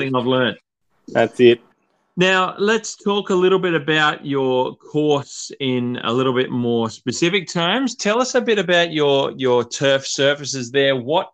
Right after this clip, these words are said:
Speaker 1: if, if we come tomorrow, and I'm really disappointed, I, I've gotta be honest, I haven't played Parks. Of all the courses out the Central West, it's kind of this one in the middle
Speaker 2: Hmm.
Speaker 1: that I haven't really, I've played everywhere around Parks, but I've never played at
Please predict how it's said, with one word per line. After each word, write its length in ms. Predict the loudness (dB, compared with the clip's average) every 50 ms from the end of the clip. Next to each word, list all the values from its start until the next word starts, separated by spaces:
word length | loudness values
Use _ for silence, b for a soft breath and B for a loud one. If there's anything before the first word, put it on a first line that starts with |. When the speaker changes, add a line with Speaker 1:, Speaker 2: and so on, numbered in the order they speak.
| _ _ _
Speaker 1:
if, 280 | -2 0 0 0 -2 -2
if 240 | -2 -2 -2 0 0
we 120 | 0 0
come 400 | 0 -2 0 0 2 0 0 -4
tomorrow, 300 | -6 -6 -4 -4 -2 -2
and 120 | -2 -2
I'm 160 | -2 -4 -4 -4
really 220 | -6 -6 -6 -6 -8
disappointed, 480 | -8 -8 -10 -8 -6 -6 -4 -2 0
I, 240 | 0 0 0 0 -2 -2
I've 60 | -2
gotta 120 | -2 -2 0
be 100 | -2 -2
honest, 240 | -2 -4 -8 -8 -4
I 140 | -2 -2 0
haven't 320 | 0 -2 -4 -4 -6 -8
played 320 | -6 -4 -2 -2 -2 -4 -6
Parks. 580 | -6 -4 -2 -2 -4 -6 -10 -16 -18 -18 -18 -20 _ _ _ _ _ _ -4
Of 100 | 0 2
all 160 | 2 4 2 2
the 80 | 0
courses 440 | -2 -2 0 0 0 0 -2 -2 -2
out 120 | -2 -2
the 60 | -4 -6
Central 360 | -6 -4 -4 -4 -4 -4 -2
West, 240 | -2 -2 -4 -6 -10
it's 80 | -14
kind 280 | -6 -2 -2 0 0 0
of 40 | -2
this 120 | -4 -6
one 180 | -4 -2 -2 -2
in 80 | -2 -2
the 60 | -2
middle 500 | 0 0 2 2 2 0 0 -2 -6 b b b b
Speaker 2:
Hmm. 100 | -6 -2
Speaker 1:
that 80 | 0 0
I 60 | 0
haven't 260 | 0 -2 -2 -4 -6 -4
really, 160 | -4 -2 0
I've 120 | 0 0 0
played 180 | 0 0 2 0
everywhere 400 | 0 0 0 0 2 2 2 2
around 640 | 2 2 2 2 2 2 2 0 -2 -4 -6 -10 _
Parks, 340 | -4 -2 -2 -2 -2 -4 -6 -6
but 80 | -4 -4
I've 60 | -2
never 180 | -2 -4 -4
played 360 | -4 -2 0 0 0 -2 -4 -10 _ _ _ -4
at 160 | -2 -2 -4